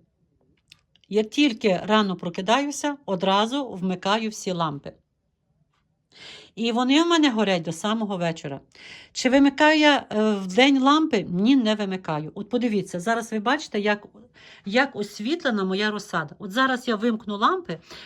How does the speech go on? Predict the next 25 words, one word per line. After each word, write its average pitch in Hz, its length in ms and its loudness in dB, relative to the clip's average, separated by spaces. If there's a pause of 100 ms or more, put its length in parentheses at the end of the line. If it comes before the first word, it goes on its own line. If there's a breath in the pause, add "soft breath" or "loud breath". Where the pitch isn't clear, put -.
(120)
подивимося, 254 600 -2
як 240 280 0
тут - 160 -8
все 226 220 -4
зміниться. 165 560 -6 (920 soft breath)
От 185 180 -8
подивіться, 190 460 -6
бачите, 254 320 -4
кожна 220 340 -4
поличка 240 480 -4
має 208 320 0
свою. 202 480 0 (1400)
От, 196 280 2
гляньте, 170 460 0 (520)
подивіться, 180 460 -8 (100)
бачите? 190 420 -6 (1120 soft breath)
Хата 240 360 2
в 196 60 -2
нас 190 400 -2
низенька, 202 720 4 (100)
маленька. 196 640 2 (920 soft breath)
Світла 240 600 4
тут 214 260 -2
дуже 190 340 -2
мало 240 520 0